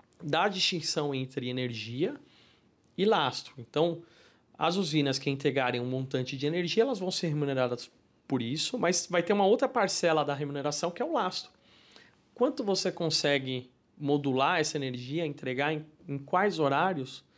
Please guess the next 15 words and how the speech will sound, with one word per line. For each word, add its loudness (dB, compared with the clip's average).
pra, 2
e, -4
e 0
ser 4
remunerado 4
por -6
isso, -12
tá? -4
E 4
aí, 6
se 2
a 8
gente 0
for 4
além, 2